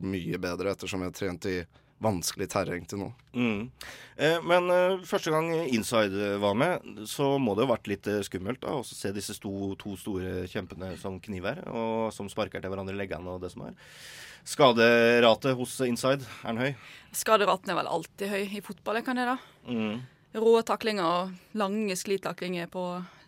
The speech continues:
Speaker 3: lav grunn er der vi satser.
Speaker 2: Mm. Men, eh, til forberedelsen og treningene oppe på B I har, eh, gått greit? Eller?
Speaker 3: Strålende. Vi har hatt, eh,
Speaker 2: Mm.
Speaker 3: ei trening nå, eh, i løpet av siste året, og det var forrige kampen mot Universitas, så vi er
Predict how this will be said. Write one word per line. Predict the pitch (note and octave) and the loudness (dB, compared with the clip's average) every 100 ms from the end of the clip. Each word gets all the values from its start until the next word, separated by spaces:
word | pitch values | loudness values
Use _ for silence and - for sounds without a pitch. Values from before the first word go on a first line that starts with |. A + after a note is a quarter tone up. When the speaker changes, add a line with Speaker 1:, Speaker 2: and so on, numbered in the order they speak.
| A3 | -6
Speaker 3:
lav | F#3 F#3 | -4 -4
grunn | F3+ F3+ | -4 -6
er | F3 G#1 | -8 -8
der | - | -10
vi | D#3+ | -10
satser. | - - - - - - | -12 -14 -18 -18 -20 -4
Speaker 2:
Mm. | B2 G#2+ A2 - - - - | -2 -2 -4 -12 -18 -20 2
Men, | A#2+ B2 | 4 6
eh, | B2 B2 B2 A#2+ | 8 8 6 6
til | A#2+ A#2 A#2+ G#2 - | 6 6 4 -8 -6
forberedelsen | - A2 G#2+ G#2 G#2+ A2+ | 2 4 4 0 -2 0
og | |
treningene | A#2+ G2+ G2 G#2 | 2 2 2 0
oppe | G#2+ | -2
på | G2+ | 2
B | G#2+ G2+ A2 | 4 4 2
I | A2 | 2
har, | G#2 G2+ | 2 0
eh, | G#2 G#2 G#2 | 0 0 -2
gått | G2+ G2 | -2 -4
greit? | G#2+ G2+ - - - _ - | -4 -4 -6 -16 -18 _ -6
Eller? | A2 | -2
Speaker 3:
Strålende. | G3+ A#3 G#3 | 0 2 2
Vi | D4 | 0
har | C#4 | 0
hatt, | C#4 | 0
eh, | C4 | 0
Speaker 2:
Mm. | - | 2
Speaker 3:
ei | C4 G#3 | 0 0
trening | - A3+ A3+ G#3+ | -2 -2 -2 -4
nå, | A3+ A3+ G#3 | -2 -2 -2
eh, | G3 | -2
i | F#3+ | -2
løpet | G3 | -4
av | F#3 | -6
siste | G#3+ - | -8 -4
året, | G3 F#3+ D4 | -4 -2 -4
og | C#4 | -4
det | C4+ | -2
var | B3 A3+ | -2 0
forrige | G#3+ A3 | -2 -2
kampen | - F#3+ - - | -4 -6 -6 -10
mot | E3 | -10
Universitas, | F3 F#3+ - F#3+ - | -10 -10 -12 -12 -10
så | |
vi | G3+ | -8
er | F#3 F3+ | -6 -8